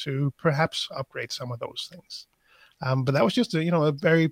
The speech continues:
basic, simple example of something that showed up in my life. I have my,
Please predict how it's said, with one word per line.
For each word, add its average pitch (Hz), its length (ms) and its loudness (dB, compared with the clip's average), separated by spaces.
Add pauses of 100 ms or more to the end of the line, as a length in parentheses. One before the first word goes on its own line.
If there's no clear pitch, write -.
(120)
basic, 151 360 0
simple 147 300 0
example 190 400 2
of 156 140 4
something 151 240 -4
that 123 120 -8
showed 139 240 2
up 135 140 -2
in 127 80 -4
my 127 160 0
life. 160 480 0
I 131 100 -4
have 123 220 2
my, 123 400 2